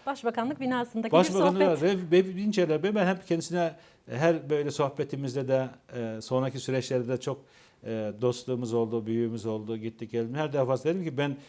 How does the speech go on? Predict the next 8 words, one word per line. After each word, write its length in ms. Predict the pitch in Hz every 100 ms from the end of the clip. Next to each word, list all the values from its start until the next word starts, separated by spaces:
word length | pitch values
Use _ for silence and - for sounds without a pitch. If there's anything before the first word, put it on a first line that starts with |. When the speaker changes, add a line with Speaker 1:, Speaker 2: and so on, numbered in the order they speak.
| - _
Speaker 2:
sizin 480 | - 151 156 196 -
o 160 | 180 190
yönlendirmenizle 1080 | 156 147 151 147 147 147 151 165 110 104 - _ _ _ _ _ _ -
avukatlığa 720 | 110 110 104 104 104 95 92 _ _ -
başladım. 540 | 127 127 123 190 226 - - _ _ _ _ _
Fakülteyi 580 | - 160 160 151 135 131
bitirdim. 540 | 185 190 208 190 226 214 - _
Hakimliğin, 760 | - 151 151 151 147 135 113